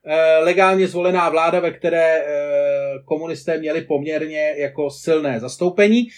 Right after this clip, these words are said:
tak, eh, tehdejší vláda v roce devatenáct set čtyřicet sedm se rozhodla,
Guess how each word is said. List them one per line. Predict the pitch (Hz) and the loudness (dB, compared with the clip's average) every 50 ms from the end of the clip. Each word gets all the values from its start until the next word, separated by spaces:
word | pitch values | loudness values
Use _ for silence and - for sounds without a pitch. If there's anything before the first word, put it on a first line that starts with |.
| - - - - _ _ - | -20 -20 -20 -20 _ _ 2
tak, | 226 220 226 226 - - | 4 4 4 2 0 2
eh, | 202 196 190 190 190 185 185 - | 4 6 6 6 4 4 2 0
tehdejší | 202 190 190 196 220 233 208 190 - - 214 214 208 214 208 196 | 0 2 2 2 2 2 0 -4 -8 -8 -8 -8 -8 -8 -6 -2
vláda | 180 185 185 190 190 | 0 2 4 4 2
v | 190 | 2
roce | 190 180 - 185 | 0 -2 -2 -2
devatenáct | 180 185 180 196 190 180 180 - | -2 0 0 0 -2 -2 -2 -4
set | 185 180 | -6 -8
čtyřicet | - - - 180 180 175 180 175 139 - | -8 -6 -4 -2 -2 -2 -4 -6 -4 -4
sedm | 185 185 185 196 | -2 -2 0 -2
se | 190 - 180 | -2 -2 -2
rozhodla, | 160 170 151 151 175 185 180 185 185 180 175 | -4 -4 -2 -2 -2 0 2 2 2 2 2